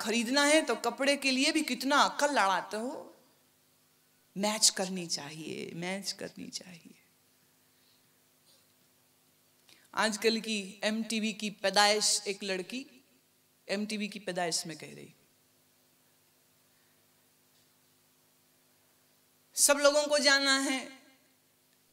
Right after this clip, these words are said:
घर में शादी है, भाई की बारात है, सब बारात तैयार खड़ी है, बहन कहाँ है, बहन कमरे में है, क्या कर रही है, तैयार हो रही है। अरे मेरे कब से तैयार हो रही, बाहर क्यों नहीं आ रही?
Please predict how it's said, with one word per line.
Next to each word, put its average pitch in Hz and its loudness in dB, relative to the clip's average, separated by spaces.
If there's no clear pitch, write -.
घर 226 6
में 277 2
शादी 254 4
है, 233 -2
भाई 240 4
की 240 -6
बारात 226 4
है, 208 -6
सब 233 0
बारात 233 6
तैयार 214 4
खड़ी 208 -4
है, 190 -10
बहन 226 2
कहाँ 208 0
है, 185 -6
बहन 208 0
कमरे 220 0
में 214 0
है, 185 -2
क्या 214 8
कर 269 4
रही 240 0
है, 202 -2
तैयार 226 6
हो 247 0
रही 214 -4
है। 175 -6
अरे 202 2
मेरे 359 2
कब 247 2
से 320 2
तैयार 254 4
हो 220 0
रही, 214 -2
बाहर 220 2
क्यों 247 -6
नहीं 214 -6
आ 180 -6
रही? - -10